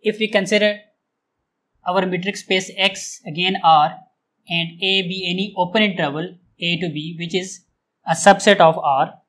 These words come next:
and it is the set of all real numbers between A and B, then every point of this interval is an interior point. Okay. So now today we have another definition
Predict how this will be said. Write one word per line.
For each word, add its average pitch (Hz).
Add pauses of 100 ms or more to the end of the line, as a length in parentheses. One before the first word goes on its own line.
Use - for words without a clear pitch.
and 160
it 170
is 185
the 175
set 185
of 196 (320)
all 202
real 202
numbers 165
between 175
A 165
and 139
B, 175 (360)
then 190
every 220
point 185
of 180
this 196
interval 165
is 165
an 160
interior 143
point. - (2000)
Okay. 208 (240)
So -
now 208
today 233
we 247
have 202
another 226
definition 170